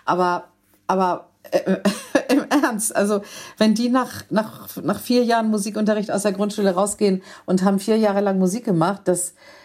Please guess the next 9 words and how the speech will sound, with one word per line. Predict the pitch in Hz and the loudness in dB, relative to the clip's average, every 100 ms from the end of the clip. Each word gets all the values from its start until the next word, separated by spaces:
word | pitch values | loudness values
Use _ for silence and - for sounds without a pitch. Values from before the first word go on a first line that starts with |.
| - _ _ - | -20 _ _ 0
ist | 190 | 0
einfach | - 202 202 196 | 2 0 0 0
das, | 196 190 - - | -2 -2 -4 -2
das | 196 - - | -2 -2 -8
Tollste, | - 277 359 359 - 247 | 0 2 2 0 -2 0
was | 208 196 | 0 -2
es | 190 | -6
gibt. | - 254 170 - - | -2 0 0 -4 -8
Also, | - 170 165 160 | -2 0 2 0